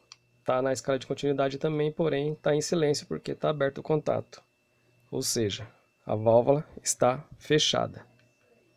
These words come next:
Veja aqui o sinal. E ela aqui também com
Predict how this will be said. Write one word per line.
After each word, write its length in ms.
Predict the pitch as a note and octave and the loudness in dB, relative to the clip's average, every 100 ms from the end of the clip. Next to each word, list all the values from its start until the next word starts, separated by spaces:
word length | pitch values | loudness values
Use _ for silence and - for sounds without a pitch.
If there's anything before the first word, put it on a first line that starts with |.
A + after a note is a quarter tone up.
| _ | _
Veja 240 | B2 A#2 | -6 -4
aqui 160 | A#2+ - | -6 -6
o 60 | B2+ | -6
sinal. 500 | - D#3 D3+ E3+ - _ _ _ _ _ _ _ _ _ _ _ _ _ _ _ _ _ _ _ - | -2 0 0 0 -6 _ _ _ _ _ _ _ _ _ _ _ _ _ _ _ _ _ _ _ -10
E 80 | A#2+ | -6
ela 200 | A#2 A#2 | -6 -6
aqui 240 | - A#2 | -10 -8
também 440 | C#3 C3+ A#2+ A#2 | -2 -2 0 -2
com 400 | A#2 C3 B2 A#2 | -4 -6 -4 -6